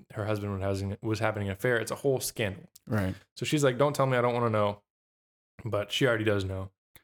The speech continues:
Speaker 2: Right.
Speaker 1: Um, then we come back to Harrison Ford investigating. I thought this was a great line. He goes, well, also, he goes to George's wife,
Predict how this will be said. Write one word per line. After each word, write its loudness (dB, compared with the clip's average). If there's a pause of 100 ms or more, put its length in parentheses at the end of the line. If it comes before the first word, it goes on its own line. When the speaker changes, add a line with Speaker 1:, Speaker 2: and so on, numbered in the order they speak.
(180)
Speaker 2:
Right. 0
Speaker 1:
Um, -2 (340)
then 2
we 2
come 0
back 0
to 0
Harrison 0
Ford 2
investigating. 0
I 2
thought 2
this 0
was 2
a 0
great 2
line. 0
He 0
goes, 2
well, 2
also, 2
he 0
goes 4
to 0
George's 2
wife, 0